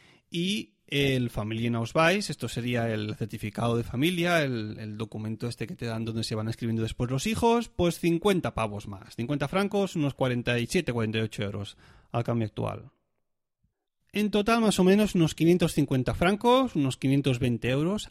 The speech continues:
a lo que hay que sumar, y ojo al dato aquí,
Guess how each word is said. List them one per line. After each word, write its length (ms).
a 500
lo 240
que 180
hay 160
que 140
sumar, 580
y 140
ojo 200
al 120
dato 260
aquí, 380